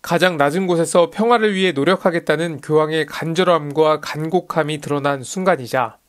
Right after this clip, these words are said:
바티칸 외교의 철학이 고스란히 나타난 장면입니다. 아울러 교황은 갈등을 중재하면서 승자도 패자도 없어야 한다는 점을 강조합니다.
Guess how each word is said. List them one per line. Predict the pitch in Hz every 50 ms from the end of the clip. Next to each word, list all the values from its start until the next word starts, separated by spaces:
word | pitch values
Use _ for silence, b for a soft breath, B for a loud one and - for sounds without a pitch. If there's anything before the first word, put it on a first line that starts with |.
| _ _
바티칸 | - 165 175 - - 202 196 170
외교의 | 151 151 156 170 180 180 170
철학이 | - - 202 196 180 160 175 180 147
고스란히 | - - 170 165 - - 180 180 170 160 170 170
나타난 | 147 127 120 - 151 139 143 147 135
장면입니다. | 127 - - 156 165 170 143 127 113 113 104 117 113 107 101 - _ _ _ _ _ _ _ _ _ _ _ _ _ _ _
아울러 | 151 160 175 196 214 190
교황은 | 196 202 185 190 196 196 214 196 170 143
갈등을 | - - 180 175 170 - 208 202 196 170
중재하면서 | - 160 165 175 185 175 180 165 160 139 117 - 160 160 139 120 104 - _ _ _ _ _
승자도 | - - - 185 190 180 185 170 156 170 170 160 165
패자도 | - 196 180 185 170 190
없어야 | 175 127 131 117 - - - 196 196 185 170
한다는 | 160 165 160 165 156 147 135 123
점을 | 127 120 113 139 151 151
강조합니다. | 143 - 151 156 147 156 131 113 110 113 117 113 110 107 -